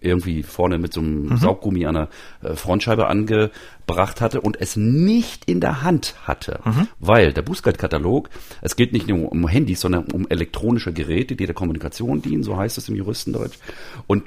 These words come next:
Speaker 1: die darf ich während der Fahrt weder aufnehmen noch halten. Das heißt, selbst das Wegdrücken eines Anrufs, wenn ich dafür das Handy in der Hand halte, ist ein Handyverstoß. Aber wenn die Steffi hier tatsächlich das Ding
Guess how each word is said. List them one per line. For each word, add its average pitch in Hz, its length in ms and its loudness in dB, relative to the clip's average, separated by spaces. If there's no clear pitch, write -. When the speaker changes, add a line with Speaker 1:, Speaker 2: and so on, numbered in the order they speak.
Speaker 1:
die 156 100 0
darf 123 300 6
ich 104 180 -8
während 127 320 2
der 92 80 2
Fahrt 107 540 -2
weder 104 600 0
aufnehmen 131 840 4
noch 95 480 0
halten. 85 560 0
Das - 160 -4
heißt, 101 260 2
selbst 117 260 2
das 92 220 -4
Wegdrücken - 520 -2
eines 110 240 0
Anrufs, 101 600 0
wenn 98 120 0
ich 147 120 -6
dafür 113 240 -4
das 104 180 -4
Handy 127 300 -2
in 113 120 4
der 101 120 4
Hand 123 180 0
halte, 71 320 -4
ist - 140 -6
ein - 60 -2
Handyverstoß. - 600 -4
Aber 92 420 6
wenn 101 120 0
die 92 80 -6
Steffi 120 300 -2
hier 110 100 -2
tatsächlich 113 460 -4
das - 180 -4
Ding 107 220 2